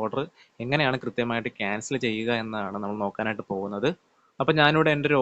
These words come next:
ഓർഡർ സെലക്ട് ചെയ്തിട്ടുണ്ട്. നമ്മൾ My Order-ൽ പോയിട്ട് നമ്മുടെ ഓർഡർ സെലക്ട് ചെയ്യുക. അപ്പം നമുക്ക് നേരത്തെ ക്യാൻസൽ ഓപ്ഷൻ ഡയറക്റ്റ് ഇവിടെ കാണാൻ പറ്റുമായിരുന്നു. ഇപ്പോൾ ഇവിടെ എഡിറ്റ് ഓർഡർ എന്നുള്ളൊരു ഓപ്ഷനാണ് ഉള്ളത്. അപ്പം നമ്മൾ എഡിറ്റ് ഓർഡർ എടുക്കും മുമ്പ് നമ്മൾ നമ്മുടെ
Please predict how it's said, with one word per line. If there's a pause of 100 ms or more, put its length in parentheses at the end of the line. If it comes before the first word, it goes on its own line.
ഓർഡർ (100)
സെലക്ട്
ചെയ്തിട്ടുണ്ട്.
നമ്മൾ
My (100)
Order-ൽ
പോയിട്ട്
നമ്മുടെ
ഓർഡർ
സെലക്ട്
ചെയ്യുക. (360)
അപ്പം
നമുക്ക് (120)
നേരത്തെ (160)
ക്യാൻസൽ
ഓപ്ഷൻ (100)
ഡയറക്റ്റ്
ഇവിടെ (100)
കാണാൻ
പറ്റുമായിരുന്നു.
ഇപ്പോൾ
ഇവിടെ (120)
എഡിറ്റ്
ഓർഡർ (180)
എന്നുള്ളൊരു
ഓപ്ഷനാണ്
ഉള്ളത്. (560)
അപ്പം
നമ്മൾ (520)
എഡിറ്റ്
ഓർഡർ
എടുക്കും
മുമ്പ് (100)
നമ്മൾ (280)
നമ്മുടെ